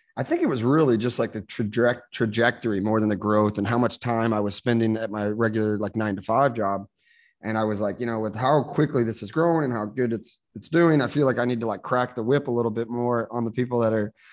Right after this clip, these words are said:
around my house," uh, because I, I felt <laughs> like, in complete transparency, that they weren't working as hard when I wasn't around. And so I thought, "Man, if we're having this much success right now, like, imagine if I was, you know, here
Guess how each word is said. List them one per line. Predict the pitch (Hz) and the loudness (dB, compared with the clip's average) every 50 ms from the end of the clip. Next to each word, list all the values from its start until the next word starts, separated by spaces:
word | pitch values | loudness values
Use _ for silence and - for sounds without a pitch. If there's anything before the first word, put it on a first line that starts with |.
| - - - - | -20 -14 -6 -2
around | 120 120 120 123 117 | 0 2 2 2 0
my | 113 107 | -2 -2
house," | 110 127 147 156 143 135 - - - - | -2 0 2 2 2 0 -2 -8 -8 -6
uh, | 123 117 120 117 | -4 -2 -2 -2
because | 113 120 113 120 120 113 | -2 -4 -4 -4 -4 -2
I, | 113 113 113 - - | -2 -4 -6 -6 -8
I | 127 120 110 | -6 -6 -4
felt | - - 143 135 113 - 147 113 - | 0 0 0 0 0 -2 -4 0 2
<laughs> | 143 | 2
like, | 131 120 - - - | 2 2 0 -4 -6
in | - 135 120 | -4 -2 -2
complete | 107 127 127 117 - 135 143 135 139 - - | 0 0 -2 0 2 2 2 2 0 -2 -6
transparency, | - 131 131 120 110 - 143 156 156 156 143 143 127 | -2 -2 0 0 0 0 2 4 4 4 2 2 0
that | 117 117 - | 0 0 0
they | 127 127 | 0 0
weren't | 123 127 127 123 127 | 2 0 -2 -2 -2
working | 123 120 117 127 135 | -4 -4 -2 -2 -4
as | 139 135 | -2 0
hard | 151 151 156 160 | 2 2 2 2
when | 143 123 113 | 0 -2 -2
I | 117 | -2
wasn't | 120 127 123 113 113 | -2 -2 -4 -4 -4
around. | 113 107 104 113 139 170 185 - _ _ - - - - - - - | -4 -4 -4 -4 -4 -6 -8 -10 _ _ -20 -20 -20 -20 -20 -12 -6
And | - 127 117 110 | -2 -2 -2 0
so | 131 131 131 | 0 0 0
I | 127 | 0
thought, | 120 131 123 127 143 | 0 0 0 0 0
"Man, | 156 165 147 | 0 0 0
if | 117 123 | 0 2
we're | 131 135 | 2 2
having | 147 143 143 | 2 2 2
this | 135 131 127 143 | 0 0 -2 -2
much | 135 127 127 - | -4 -4 -4 -6
success | - 120 - - - 127 127 120 - | -8 -8 -6 -2 0 0 0 0 0
right | 123 110 90 87 | -2 -2 -2 -2
now, | 104 123 139 160 151 131 120 113 110 113 | -2 0 0 2 2 2 2 0 0 0
like, | 113 104 - | -2 -4 -2
imagine | 110 117 123 131 131 127 127 | 0 2 2 2 2 2 0
if | 113 120 | 0 2
I | 123 123 | 2 2
was, | 123 120 110 107 139 | 2 0 -2 -4 -6
you | 135 117 | -6 -6
know, | 110 104 104 95 - | -4 -6 -8 -10 -6
here | - 151 143 139 123 110 104 | 0 2 2 2 2 0 -2